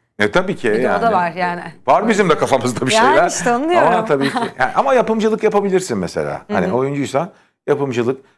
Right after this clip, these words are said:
Speaker 1: hani yönetmenini bulursun, oyuncularını bulursun, yönetmenine anlatırsın ben böyle bir şey istiyorum diye. Ondan sonra ç-,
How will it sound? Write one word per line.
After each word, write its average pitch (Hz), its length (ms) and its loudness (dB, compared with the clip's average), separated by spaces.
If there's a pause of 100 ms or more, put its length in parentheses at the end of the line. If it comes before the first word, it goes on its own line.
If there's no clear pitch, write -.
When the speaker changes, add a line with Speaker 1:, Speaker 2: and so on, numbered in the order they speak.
Speaker 1:
hani - 120 -10
yönetmenini 123 520 -2
bulursun, 90 380 -2
oyuncularını 95 600 -4
bulursun, 90 440 -6
yönetmenine 98 520 -2
anlatırsın 92 580 -6
ben 85 180 -8
böyle 87 220 -2
bir 82 180 -16
şey 85 180 -4
istiyorum 82 520 -6
diye. 117 200 0 (300)
Ondan 160 240 2
sonra 147 180 -4
ç-, - 140 -18